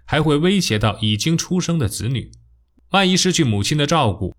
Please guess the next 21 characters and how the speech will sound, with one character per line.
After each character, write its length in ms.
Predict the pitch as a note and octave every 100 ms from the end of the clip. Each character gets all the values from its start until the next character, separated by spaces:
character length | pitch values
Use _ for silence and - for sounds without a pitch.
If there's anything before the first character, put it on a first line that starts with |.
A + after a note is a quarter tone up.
| _
他 180 | - C#3+
们 100 | B2+
的 60 |
生 300 | - F3 F#3+
活 200 | - F2
可 240 | F2 - G#2
想 160 | F#2
而 200 | F2 F2
知。 400 | - G#2+ A2 - _ _ _ _ _ _ _ _ _ _
为 140 | F#3
了 80 | F#3
保 200 | - C#3
证 180 | C3+ E3
已 100 | E3+
有 160 | D3+ A2+
孩 260 | - C3
子 160 | D#3+ B2+
的 100 | A2+
存 260 | - A#2+
活 200 | B2+ A2+
率， 280 | C#3 C#3+ -